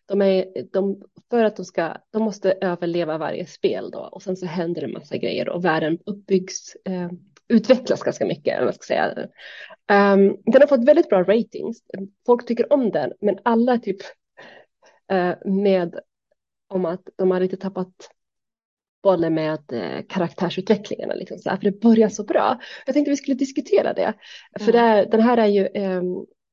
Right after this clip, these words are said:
Speaker 1: eh, den är ju, eh, baserad på en manga. Du vet, Japan är ju bäst på manga och, eh, med samma namn då. Och en ny säsong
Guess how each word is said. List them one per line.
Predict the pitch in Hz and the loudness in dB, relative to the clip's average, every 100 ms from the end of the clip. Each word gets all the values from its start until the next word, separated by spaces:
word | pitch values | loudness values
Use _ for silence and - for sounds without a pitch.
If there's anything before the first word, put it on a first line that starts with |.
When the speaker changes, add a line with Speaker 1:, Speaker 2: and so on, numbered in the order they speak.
| _ | _
Speaker 1:
eh, | 185 180 180 196 | -12 -10 -10 -4
den | 202 196 | 2 4
är | |
ju, | 196 185 185 | 6 4 2
eh, | - - 185 180 | -2 -12 -12 -4
baserad | 185 - 202 180 | -4 0 2 2
på | - 170 160 156 | 0 0 0 -2
en | 175 170 | -4 -2
manga. | 175 160 - - 190 | -2 -2 -4 -6 -6
Du | - | -14
vet, | - - - | -16 -14 -8
Japan | 196 180 - 160 | -6 -6 -6 -6
är | 160 | -6
ju | 165 - - 196 - _ _ _ _ - - | -8 -10 -14 -20 -20 _ _ _ _ -20 -18
bäst | 175 - - | -18 -16 -12
på | |
manga | 190 185 185 - | -8 -8 -8 -8
och, | - 196 - - | -6 -6 -6 -10
eh, | 208 - - - - | -12 -12 -20 -18 -2
med | 196 | 0
samma | 196 175 | 4 4
namn | 196 185 165 | 6 4 2
då. | - - - - - _ _ _ _ - | 0 -4 -6 -18 -20 _ _ _ _ -14
Och | 220 _ - | -14 _ -4
en | 226 220 247 | 2 6 8
ny | 294 277 | 6 6
säsong | 233 220 180 185 185 | 2 0 2 2 0